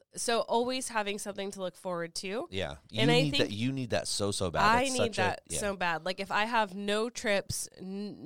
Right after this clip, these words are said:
Speaker 1: no activities, nothing to look forward to, it feels like groundhog every day for what?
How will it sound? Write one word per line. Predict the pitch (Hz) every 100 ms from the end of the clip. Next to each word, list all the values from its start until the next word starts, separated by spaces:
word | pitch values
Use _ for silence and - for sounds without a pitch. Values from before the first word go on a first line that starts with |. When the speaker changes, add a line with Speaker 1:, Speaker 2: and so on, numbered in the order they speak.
| 202 208
Speaker 1:
no | 208 214 220
activities, | 208 - 226 196 196 202 190 185 - _ _ _ _ _ _ _
nothing | 185 190 208 240 226
to | 214
look | 214 196
forward | 208 202 202
to, | - 220
it | 196 180
feels | 226 302
like | 214 160
groundhog | - 170 196 233 196 156 165 -
every | 185 180 185 185
day | 180 185
for | 202 - 165
what? | 151 160 190 -